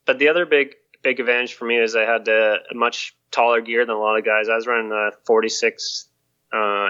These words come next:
yeah, forty-six thirty-four by eleven thirty-two, so,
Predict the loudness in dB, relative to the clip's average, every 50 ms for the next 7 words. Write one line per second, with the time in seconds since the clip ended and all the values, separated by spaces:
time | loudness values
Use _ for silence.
0 | -2 -2 -4 -4 -2 0 0 0 0 -2 -2 -4 -2 0 0 0 0 0 2 4
1 | 4 4 4 4 2 2 2 0 0 -2 -4 -4 -2 -2 0 -2 -2 0 0 2
2 | 2 2 0 0 0 2 2 2 0